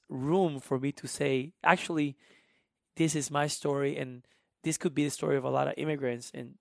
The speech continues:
the story of a lot of people who grew up here, uh, with,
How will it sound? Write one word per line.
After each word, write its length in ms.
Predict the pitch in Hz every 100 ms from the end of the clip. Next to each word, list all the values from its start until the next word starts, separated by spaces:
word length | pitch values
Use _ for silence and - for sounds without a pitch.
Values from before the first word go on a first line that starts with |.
| _
the 80 | 139
story 300 | - 156 143
of 120 | 131
a 40 |
lot 180 | 131 135
of 120 | 127 - - - _ _ -
people 220 | 160 156
who 140 | 139
grew 160 | 120 131
up 100 | 135
here, 340 | - 127 117 110 _
uh, 240 | 143 120 123 - _ _ _ _ _ _ _ _
with, 260 | - 135